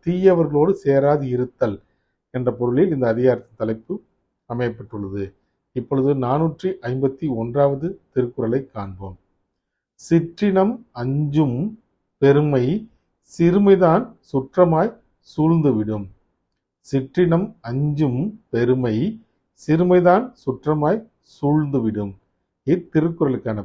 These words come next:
பொருளினை இப்போது காண்போம். "அறிவிற் சிறந்த பெரியோர்கள் தீயவர்களுடன் சேர்வதற்கு அஞ்சுவார்கள். சிற்றறிவு படைத்தவர்களோ தீயவர்களை உறவினர்களாக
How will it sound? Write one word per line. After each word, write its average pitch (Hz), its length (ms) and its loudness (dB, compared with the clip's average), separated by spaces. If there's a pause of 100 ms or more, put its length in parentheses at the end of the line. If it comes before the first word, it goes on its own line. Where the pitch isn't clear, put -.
(100)
பொருளினை 127 540 -2 (200)
இப்போது 117 560 -6 (300)
காண்போம். 98 420 -12 (480)
"அறிவிற் 165 460 0
சிறந்த 175 440 4 (460)
பெரியோர்கள் 143 840 4 (580)
தீயவர்களுடன் 190 920 4
சேர்வதற்கு 139 960 0 (260)
அஞ்சுவார்கள். 107 800 -2 (580)
சிற்றறிவு 180 920 2 (100)
படைத்தவர்களோ 127 840 0 (520)
தீயவர்களை 170 680 2 (260)
உறவினர்களாக 135 840 0